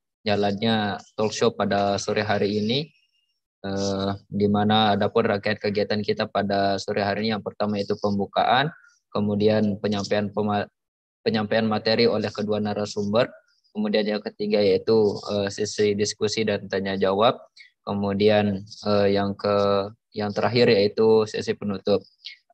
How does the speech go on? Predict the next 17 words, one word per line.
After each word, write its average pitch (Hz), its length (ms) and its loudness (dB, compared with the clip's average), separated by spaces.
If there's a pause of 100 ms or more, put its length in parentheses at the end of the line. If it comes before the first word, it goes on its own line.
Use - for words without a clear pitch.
Agar 117 160 4
lebih 117 240 6
berkahnya 117 480 0
kegiatan 110 400 -2
kita 113 320 -4
pada 101 320 -2
sore 110 240 -2
hari 104 400 0
ini, 127 240 -2 (400)
marilah 110 240 2
kita 107 240 -2
bersama-sama 107 640 -2
membukanya 104 640 -2
dengan 104 240 -2
melapaskan 101 640 -4
al-basmalah. 98 800 -2 (560)
Bismillahirrahmanirrahim. 104 1300 0